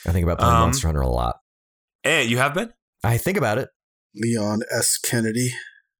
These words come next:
Speaker 2: I think about playing a lot of things.
Speaker 1: Yeah,
Speaker 2: Uh,
Speaker 1: that's it.
Speaker 2: Humble Bundle's got a new bundle. They call it the, uh, One Special Day Bundle. Uh, it includes such titles as Broken Age,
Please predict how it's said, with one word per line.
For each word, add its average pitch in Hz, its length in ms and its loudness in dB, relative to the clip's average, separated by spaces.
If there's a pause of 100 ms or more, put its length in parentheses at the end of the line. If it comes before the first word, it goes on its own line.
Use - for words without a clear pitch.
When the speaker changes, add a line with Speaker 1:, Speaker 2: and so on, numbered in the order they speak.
(160)
Speaker 2:
I 117 60 -6
think 170 120 -2
about 101 180 0
playing 98 200 -2
a 80 60 -2
lot 85 220 0
of 82 80 -14
things. - 360 -20 (180)
Speaker 1:
Yeah, 62 300 -4
Speaker 2:
Uh, 117 60 0
Speaker 1:
that's 131 100 4
it. 131 40 2
Speaker 2:
Humble 185 200 2
Bundle's 143 280 2
got 131 140 2
a - 20 0
new 127 140 0
bundle. 110 380 2
They 101 120 0
call 113 320 0
it - 180 -4
the, 101 260 0
uh, 87 540 0 (380)
One 151 420 0
Special 165 580 0
Day 120 420 2
Bundle. 95 560 -2 (540)
Uh, 90 340 4
it 90 60 2
includes 95 320 -4
such - 340 -4
titles 98 380 -2
as 98 280 0
Broken 104 380 0
Age, 101 300 0